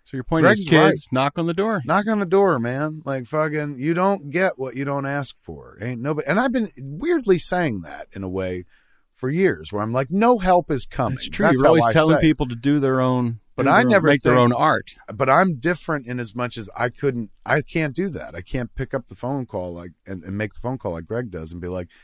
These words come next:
Speaker 2: "Hey, man, like, can, like, I only got in Star Wars 'cause I almost fucking died." And J J sent me an
Speaker 1: <laughs> Right.
Speaker 2: email going like, "If you live, I'll put you in Star Wars." And I was like, "A reason to live." So, you know, uh, that's how that happens. And, like, I guess I'm spoiled,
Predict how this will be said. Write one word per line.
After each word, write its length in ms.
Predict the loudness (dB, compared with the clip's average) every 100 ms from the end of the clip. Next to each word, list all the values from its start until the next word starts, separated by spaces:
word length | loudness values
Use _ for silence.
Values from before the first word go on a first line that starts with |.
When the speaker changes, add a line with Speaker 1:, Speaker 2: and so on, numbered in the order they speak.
| _ _ _ _
Speaker 2:
"Hey, 160 | -4
man, 320 | -2 -4 -6
like, 220 | -6 -10 -10
can, 160 | -12
like, 220 | -8 -8 -8 _ -20 -20 -20 _ 2
I 120 | 2
only 180 | 4 0
got 200 | 2 2
in 40 | 0
Star 300 | -2 2 2
Wars 260 | 2 0 -4
'cause 160 | -2
I 140 | 2 2
almost 340 | 0 -6 -6
fucking 320 | -6 -6 -8
died." 380 | -6 -4 -6 -8
And 120 | -8
J 160 | -4 -4
J 140 | -2
sent 260 | -4 -2 -2
me 80 | 0
an 60 |
Speaker 1:
<laughs> 0 |
Right. 80 | 0
Speaker 2:
email 280 | 2 2 2
going 300 | 0 0 0
like, 220 | -2 -4
"If 100 | -4
you 160 | -2 -2
live, 380 | 2 2 2
I'll 140 | 0 -4
put 180 | -4 -6
you 140 | -4
in 120 | -4 -6
Star 360 | -4 -2 0
Wars." 420 | -2 -4 -10 -16 -10
And 80 |
I 60 | -8
was 160 | -6 -6
like, 160 | -8
"A 80 | -6
reason 340 | -6 -6 -6 -8
to 40 |
live." 560 | -10 -10 -8 -4 -6 -8 _ _ _ _
So, 460 | 0 4 4 2 -2 _ _ _
you 140 | -2
know, 160 | 2 2
uh, 160 | 2 -4 -4
that's 300 | 0 0 2
how 140 | 4 6
that 240 | 6 4
happens. 520 | 2 -10 -16 -20 -14 -6
And, 160 | -4 0
like, 240 | 0 0 -6 _ _ _ -8
I 80 | 0
guess 240 | 2 2
I'm 120 | 0 -2
spoiled, 680 | -4 -4 -2 -2 -2 -6